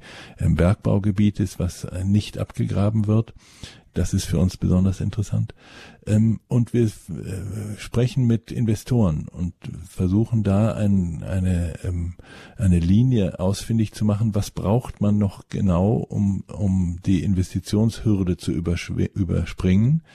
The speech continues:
Wir haben kalkulierte Mieten. Das ist, ähm,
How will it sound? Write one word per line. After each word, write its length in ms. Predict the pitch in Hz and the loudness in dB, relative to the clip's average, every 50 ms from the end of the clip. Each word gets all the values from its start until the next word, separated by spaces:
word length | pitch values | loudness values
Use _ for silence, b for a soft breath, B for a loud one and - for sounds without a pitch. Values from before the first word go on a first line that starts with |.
| B B B B B B B | B B B B B B B
Wir 120 | - 90 87 | -2 0 2
haben 440 | 92 90 90 95 92 82 78 - - | 2 2 4 2 2 2 0 -4 -4
kalkulierte 640 | - 98 90 87 - 98 92 98 95 90 - 101 | -2 -2 -2 0 0 0 2 2 2 2 2 2
Mieten. 520 | 92 95 107 123 127 - _ 120 117 110 - | 2 4 4 2 0 -2 _ -4 -2 -2 -2
Das 160 | - - - | -4 -6 -6
ist, 220 | 85 82 - - | -8 -10 -8 -8
ähm, 220 | - 60 62 65 | -8 -6 -6 -6